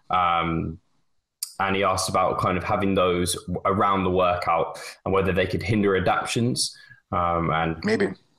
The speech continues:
Speaker 2: Yeah. Um, the doses have to be high, so you have to be combining quite a bit or just eating a shitload of antioxidants.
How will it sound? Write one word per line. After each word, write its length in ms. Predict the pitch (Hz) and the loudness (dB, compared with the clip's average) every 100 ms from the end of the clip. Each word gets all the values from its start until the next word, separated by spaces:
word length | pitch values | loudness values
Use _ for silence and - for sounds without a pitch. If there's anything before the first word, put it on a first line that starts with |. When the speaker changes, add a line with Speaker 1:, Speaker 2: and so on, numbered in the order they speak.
| - - - - - - - - - _ _ _ _ _ _ _ _ - | -10 -8 -8 -10 -14 -16 -18 -20 -20 _ _ _ _ _ _ _ _ -2
Speaker 2:
Yeah. 340 | 107 104 101 - - - - - - - - _ _ _ _ _ _ _ _ _ _ _ _ _ _ _ _ - | 2 2 2 0 -4 -6 -6 -8 -8 -12 -20 _ _ _ _ _ _ _ _ _ _ _ _ _ _ _ _ -4
Um, 500 | - 101 92 90 90 - _ _ _ _ _ - - - - - - _ | 0 2 2 0 -2 -6 _ _ _ _ _ -20 -18 -16 -18 -20 -20 _
the 100 | - | -4
doses 360 | 123 151 196 190 | 2 2 4 2
have 160 | 151 - | 0 0
to 60 | |
be 80 | 117 | 0
high, 500 | - 92 - - - - - | 2 2 0 -2 -6 -14 -6
so 140 | - | 0
you 100 | 110 | 2
have 100 | 131 - | 2 2
to 60 | |
be 60 | 117 | 2
combining 440 | 104 95 104 92 | 2 2 2 2
quite 200 | 87 104 | 2 4
a 40 | 87 | 4
bit 180 | 92 | 4
or 80 | 87 | 4
just 240 | 87 - 107 | 2 0 2
eating 140 | 90 | 2
a 40 | |
shitload 560 | - - 110 82 76 - | 2 2 2 2 2 2
of 60 | 95 | 0
antioxidants. 880 | 90 78 82 87 - - - - | 0 2 2 2 0 -2 -2 -4